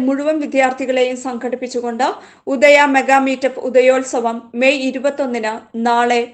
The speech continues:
പെരിന്തല്ലൂർ ഷാദി മഹൽ ഓഡിറ്റോറിയത്തിൽ നടക്കും. ആയിരത്തി തൊള്ളായിരത്തി എൺപത്തിനാല് മുതൽ രണ്ടായിരത്തി ഇരുപത്തിമൂന്ന് വരെ പഠിച്ചിറങ്ങിയ മുഴുവൻ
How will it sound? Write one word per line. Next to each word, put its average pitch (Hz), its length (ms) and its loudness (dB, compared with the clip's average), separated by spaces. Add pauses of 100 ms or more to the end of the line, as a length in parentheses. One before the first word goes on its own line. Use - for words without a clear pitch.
പെരിന്തല്ലൂർ 269 600 2 (220)
ഷാദി 277 460 -2
മഹൽ 240 240 -4 (160)
ഓഡിറ്റോറിയത്തിൽ 220 760 -4
നടക്കും. 202 380 -6 (840)
ആയിരത്തി 370 340 0
തൊള്ളായിരത്തി 392 460 2
എൺപത്തിനാല് 320 680 -4
മുതൽ 285 200 -4 (200)
രണ്ടായിരത്തി 277 560 0
ഇരുപത്തിമൂന്ന് 262 540 -4
വരെ 247 260 0 (100)
പഠിച്ചിറങ്ങിയ 240 680 -4 (260)
മുഴുവൻ 294 340 -4